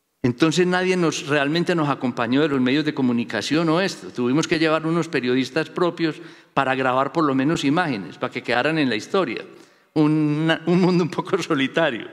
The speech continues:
Lo curioso es de que como la señal era gratuita y para todo el mundo,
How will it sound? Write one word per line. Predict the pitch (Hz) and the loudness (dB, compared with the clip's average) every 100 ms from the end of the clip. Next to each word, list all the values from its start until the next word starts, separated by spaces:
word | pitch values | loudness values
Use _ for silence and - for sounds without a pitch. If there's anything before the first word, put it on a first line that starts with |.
| - - - _ _ _ | -20 -20 -20 _ _ _
Lo | 156 160 | 0 2
curioso | 165 156 170 165 196 | 2 4 2 2 2
es | 196 | 2
de | 196 | 2
que | 180 | 0
como | 156 | 0
la | 147 | 0
señal | 139 139 143 170 | 2 2 2 0
era | 180 | 0
gratuita | 165 151 143 151 156 180 175 | 0 -2 0 -2 0 -2 -2
y | 160 | -2
para | 131 123 | -4 -2
todo | - 180 | 2 2
el | 190 | 4
mundo, | 156 151 165 | 2 2 -2